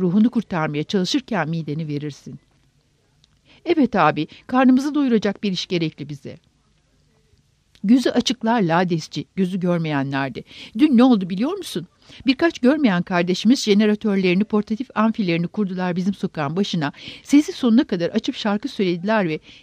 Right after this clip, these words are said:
"Biz görmeyen kişileriz, bize yardım edin." dediler. Kutuya para atanların adına da müşteri kızıştıran düğün evi sahipleri gibi "Ahmet Bey'den on lira." diye mikrofonla ilan ettiler sokağa.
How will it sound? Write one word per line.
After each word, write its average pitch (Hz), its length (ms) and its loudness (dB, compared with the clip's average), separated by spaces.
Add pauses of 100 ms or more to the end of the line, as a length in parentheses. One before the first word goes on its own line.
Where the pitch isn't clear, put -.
(120)
"Biz 294 220 4
görmeyen 220 460 4
kişileriz, 180 600 -2
bize 233 180 0
yardım 214 380 2
edin." 165 280 -2
dediler. 139 400 -8 (560)
Kutuya 302 300 -2
para 247 240 0
atanların 175 460 -2
adına 233 360 2
da 208 100 2
müşteri 226 340 0
kızıştıran 208 640 -2
düğün 214 180 2
evi 190 200 -2
sahipleri 190 560 -2
gibi 165 220 -4 (320)
"Ahmet 226 420 2
Bey'den 220 260 2
on 254 280 4
lira." 165 280 2
diye 175 120 0
mikrofonla 247 560 0
ilan 220 340 2
ettiler 170 400 -4
sokağa. 151 440 -8